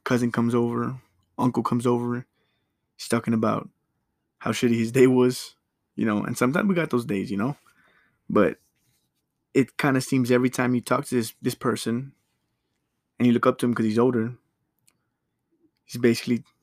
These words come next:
you know, he's telling you a bunch of negative stuff and you're just ma-, it's kinda seeming, "Okay, well, maybe this is how it's supposed to be."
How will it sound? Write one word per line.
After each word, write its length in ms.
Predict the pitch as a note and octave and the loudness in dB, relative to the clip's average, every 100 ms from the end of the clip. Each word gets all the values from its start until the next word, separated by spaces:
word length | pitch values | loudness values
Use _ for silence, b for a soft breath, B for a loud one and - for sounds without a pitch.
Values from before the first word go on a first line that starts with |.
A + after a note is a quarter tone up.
| _ _ - | _ _ -6
you 100 | A#2+ | 0
know, 200 | A#2 B2 | 0 0
he's 160 | C#3+ B2+ | -4 -4
telling 240 | - C3+ | 0 0
you 80 | B2+ | 2
a 40 | A#2+ | 0
bunch 200 | B2 - | -2 0
of 60 | |
negative 260 | B2 A#2+ A#2 | 2 2 0
stuff 320 | - C3 - | -2 -4 -2
and 80 | A2+ | 0
you're 100 | A#2+ | 0
just 160 | B2+ | -2
ma-, 100 | B2+ - | -4 0
it's 280 | C3 B2 - | -2 -2 -4
kinda 200 | C3+ A#2 | -2 -2
seeming, 280 | - B2+ A#2+ | 0 0 0
"Okay, 200 | A#2 B2+ | 2 0
well, 140 | A#2 | 2
maybe 240 | A2+ A2+ | 0 -2
this 140 | A#2+ B2 | -2 -2
is 100 | A#2+ | -4
how 100 | A2 | -6
it's 80 | - | -4
supposed 220 | - B2+ | -6 -6
to 40 | G2+ | -6
be." 240 | A#2 | -6